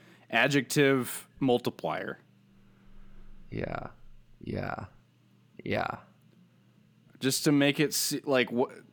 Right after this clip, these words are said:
Speaker 1: just to exemplify the adjective that I used's worth.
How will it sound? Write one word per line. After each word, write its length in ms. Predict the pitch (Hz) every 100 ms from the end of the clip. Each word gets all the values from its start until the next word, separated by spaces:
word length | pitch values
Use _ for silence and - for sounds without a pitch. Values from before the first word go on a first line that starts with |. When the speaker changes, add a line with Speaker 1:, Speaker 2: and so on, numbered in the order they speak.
| _
Speaker 1:
just 300 | - 131 -
to 380 | 151 139 123 110 - _ -
exemplify 1040 | 123 117 - 147 151 123 - 131 113 110
the 200 | 107 110
adjective 560 | 104 107 104 - 107 92
that 120 | 95
I 60 |
used's 720 | 92 85 87 87 80 - - -
worth. 600 | 92 92 85 - -